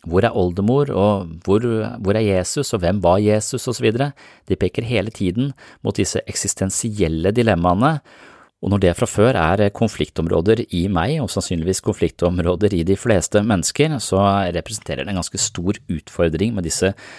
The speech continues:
små, eh, menneskene som, eh, vokser til, og etter hvert skal begynne å bry de små uskyldige hodene sine med disse gigantiske tankene som kan gi deg strekkmerker i hjernen, rett og slett.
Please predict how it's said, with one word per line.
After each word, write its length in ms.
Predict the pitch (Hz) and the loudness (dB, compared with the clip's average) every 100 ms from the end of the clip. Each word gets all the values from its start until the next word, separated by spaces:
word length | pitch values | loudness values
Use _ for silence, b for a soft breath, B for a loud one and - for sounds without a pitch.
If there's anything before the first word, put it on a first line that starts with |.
| B | B
små, 540 | - - 92 90 113 117 | -10 -4 0 4 2 2
eh, 380 | - 98 95 98 | 0 2 2 2
menneskene 680 | 104 110 87 - - 92 139 147 | 2 2 2 -2 -2 0 0 0
som, 380 | - 95 98 | 0 0 2
eh, 420 | 98 95 95 98 98 | 2 4 2 0 -2
vokser 540 | 104 90 92 - - 117 | -6 -2 -2 -2 -2 -2
til, 440 | - 117 147 160 - B B B - | 0 0 2 0 -6 B B B -2
og 80 | 90 | -2
etter 160 | - | 2
hvert 160 | 98 107 | 0 0
skal 180 | - 98 | -2 0
begynne 220 | 87 98 | 0 0
å 60 | |
bry 340 | 95 90 113 120 | -2 0 0 0
de 140 | 104 | -2
små 340 | - 87 87 98 | -2 0 0 0
uskyldige 540 | 95 90 80 82 104 | -2 -2 0 2 2
hodene 260 | 101 73 73 | 2 -2 -2
sine 380 | 78 76 113 | -2 0 0
med 160 | 101 87 | 0 0
disse 640 | 90 - 82 85 87 87 - B B B - | 0 2 4 4 4 0 -6 B B B -4
gigantiske 680 | 95 87 78 - - - | -2 0 -2 -2 -2 -2
tankene 460 | 101 90 - 85 120 | 0 0 0 0 2
som 120 | 104 | 0
kan 120 | 82 | 0
gi 80 | 80 | 0
deg 140 | 90 | 2
strekkmerker 1040 | 98 - 80 - - 76 - - 107 113 98 | 0 -2 -6 -8 -4 -2 -2 0 0 0 -4
i 280 | 80 80 90 - | -4 -4 -4 -2
hjernen, 680 | 90 85 90 64 82 98 | 0 2 0 -2 -2 -2
rett 160 | 87 - | -4 -6
og 60 | 87 | -6
slett. 320 | - - | -6 -8